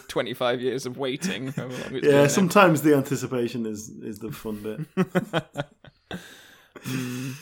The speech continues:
Speaker 1: yeah, but so this is the end of an era then for, uh, the series. Uh, end of Roger
Speaker 2: How long
Speaker 1: Moore.
Speaker 2: has, how long has Moore been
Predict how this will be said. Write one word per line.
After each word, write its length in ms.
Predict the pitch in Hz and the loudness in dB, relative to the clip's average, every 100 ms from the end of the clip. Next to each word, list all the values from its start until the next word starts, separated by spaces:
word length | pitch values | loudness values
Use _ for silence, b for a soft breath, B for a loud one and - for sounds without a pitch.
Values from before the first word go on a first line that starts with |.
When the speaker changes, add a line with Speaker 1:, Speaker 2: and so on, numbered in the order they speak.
| - | -8
Speaker 1:
yeah, 200 | 139 135 | -4 -2
but 160 | 131 - | 0 2
so 140 | 320 | 2
this 220 | 294 339 | 2 -2
is 180 | 320 302 | 0 0
the 100 | 247 | 2
end 160 | 254 247 | 2 2
of 80 | 220 | 2
an 80 | 214 | 4
era 320 | 240 339 220 | 4 4 2
then 460 | 143 131 120 123 | 2 0 -2 -8
for, 500 | - 143 139 131 131 | -8 -2 0 2 2
uh, 320 | 127 127 127 117 | 2 2 2 0
the 180 | 131 139 | -4 -6
series. 800 | - 139 127 113 104 104 - 127 | 0 2 2 0 -4 -6 -8 -10
Uh, 160 | 127 - | -10 -6
end 220 | 156 190 185 | -2 0 2
of 100 | 175 | 2
Roger 240 | 185 196 | 4 8
Speaker 2:
How 80 | 262 | 8
long 140 | 294 | 8
Speaker 1:
Moore. 80 | 302 | 6
Speaker 2:
has, 100 | 294 233 226 | 4 2 4
how 160 | 214 | 4
long 140 | 240 240 | 4 2
has 160 | 190 | 2
Moore 340 | 180 208 214 175 | 4 4 2 0
been 540 | 196 196 196 202 | -4 -4 -4 -4